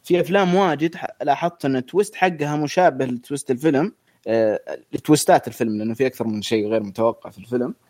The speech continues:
آه، حسيت إنه في أفلام موجودة مركزة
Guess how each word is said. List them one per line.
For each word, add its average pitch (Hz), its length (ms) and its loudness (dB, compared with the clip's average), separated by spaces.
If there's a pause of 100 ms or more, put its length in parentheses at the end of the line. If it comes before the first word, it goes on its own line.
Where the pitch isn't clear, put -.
(140)
آه، 113 760 2
حسيت 165 420 -2
إنه 131 340 0 (160)
في 160 180 0
أفلام 165 480 0
موجودة 156 680 2
مركزة 160 640 0